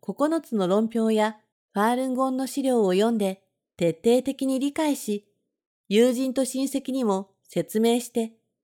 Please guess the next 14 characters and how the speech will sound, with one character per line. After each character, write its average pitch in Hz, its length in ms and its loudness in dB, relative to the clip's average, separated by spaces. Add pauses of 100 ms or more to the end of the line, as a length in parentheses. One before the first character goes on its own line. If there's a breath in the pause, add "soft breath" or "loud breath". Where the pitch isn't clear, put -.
参 262 340 -4
隊 285 200 0
さ 294 120 -4
せ 285 120 -4
た 302 120 0
の 277 140 0
は 202 240 0 (120)
明 180 220 -4
ら 294 100 2
か 320 120 -2
で 254 120 0
す。 - 140 -12 (1700)
人 - 280 -2
が 220 280 -2